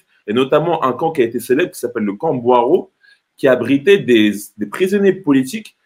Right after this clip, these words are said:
et même aussi des prisonniers politiques qui étaient au départ avec Sékou Touré. Et, euh, donc, il y a une grosse répression, hein, qui se met en place, euh, bah, en Guinée, euh, pendant, pendant ces années.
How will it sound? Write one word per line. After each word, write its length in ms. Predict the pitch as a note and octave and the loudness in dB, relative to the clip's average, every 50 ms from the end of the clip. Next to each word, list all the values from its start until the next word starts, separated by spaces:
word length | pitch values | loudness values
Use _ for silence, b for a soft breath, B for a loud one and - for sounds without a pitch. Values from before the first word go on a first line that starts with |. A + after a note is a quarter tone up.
| _ _ - | _ _ 0
et 120 | B2 B2 | 2 2
même 280 | C#3 F3 A3 B3+ A#3+ G#3 | 2 2 0 -2 0 0
aussi 240 | F#3+ F#3+ G3 A#3 A3 | 0 -2 -2 -4 -4
des 120 | F3 D#3 | -2 -2
prisonniers 500 | D3+ D3+ - - G3+ D#3+ F#3+ G3 G3 G3 | -2 -2 -6 -8 -6 -4 -4 -2 0 -2
politiques 460 | F3+ - E3 D#3+ D#3+ D#3+ - A#3 G#3+ - | -2 0 0 -2 -2 -2 -4 -8 -8 -4
qui 80 | F3 | -4
étaient 320 | D#3 D3+ D#3 A#3 - - - - | -4 -2 -2 -4 -6 -8 -2 -2
au 100 | C#3 C#3 | 0 0
départ 380 | C3 D3+ D3+ D3+ G#3+ A3+ G#2+ - | 0 0 -2 -2 -2 -2 -2 -2
avec 280 | C3+ C3+ C3+ E3+ E3+ | -4 -4 -4 -6 -8
Sékou 280 | - - D3 D3+ - D#3 | -8 -12 -14 -14 -16 -18
Touré. 360 | D3+ - C#3+ C#3 D#3+ G3 G3 - _ _ _ _ _ _ _ _ _ _ _ _ _ _ _ _ _ | -12 -8 -6 -4 -4 -4 -6 -10 _ _ _ _ _ _ _ _ _ _ _ _ _ _ _ _ _
Et, 200 | E3+ F3 E3 D3+ | 4 4 6 6
euh, 580 | D3 C3+ B2+ A#2+ A#2+ A#2+ A#2 A#2 A2+ A#2 A#2 A2+ | 4 4 2 0 0 -2 -4 -6 -6 -6 -6 -4
donc, 260 | B2 C3+ F#3+ F#3+ - | -2 0 0 2 2
il 20 | |
y 40 | F#3+ | 2
a 20 | D#3 | 2
une 100 | C#3+ B2 | 2 0
grosse 400 | B2 A#2 - G3 B3 G#3+ - - | -2 -2 0 0 0 -2 -4 -6
répression, 760 | - - - F#3 F3+ F#3 - - E3+ E3 - - F#3+ F3 | -6 0 0 0 0 2 0 -2 -2 -2 -2 -2 -2 -2
hein, 120 | D3 B2 - | -2 -2 -4
qui 80 | - A2 | -8 -14
se 160 | - - B2+ | -16 -10 -6
met 60 | C3+ | -4
en 80 | C3+ B2+ | -4 -4
place, 400 | - - C#3 C3+ C3+ C3+ - A#2 | -2 0 0 0 0 -2 -4 -4
euh, 480 | G#2+ G2+ G2 F#2 F#2 F#2 F2+ F2+ F2+ - _ _ _ | -2 -2 -2 -4 -6 -8 -12 -14 -16 -18 _ _ _
bah, 280 | - F#2 F2+ F2+ - - | -6 -2 -2 -2 -2 -2
en 140 | - D3 F3 | -2 -2 -2
Guinée, 480 | E3 C#3 C#3+ C#3+ D3 D#3+ G3+ G3+ - _ _ _ _ _ _ _ _ _ - | -2 -2 -2 -2 0 0 -2 -4 -8 _ _ _ _ _ _ _ _ _ -8
euh, 80 | G#2 G2+ | -6 -6
pendant, 280 | G2 A#2 C3 C3+ C#3 C3+ | -2 0 2 2 2 0
pendant 240 | C#3 D3 D3 D3+ | 0 -2 -2 -2
ces 220 | D3+ - D3 C3 C3 | -2 -4 -2 0 0
années. 300 | B2 B2+ C3 - - | 0 0 -2 -4 -8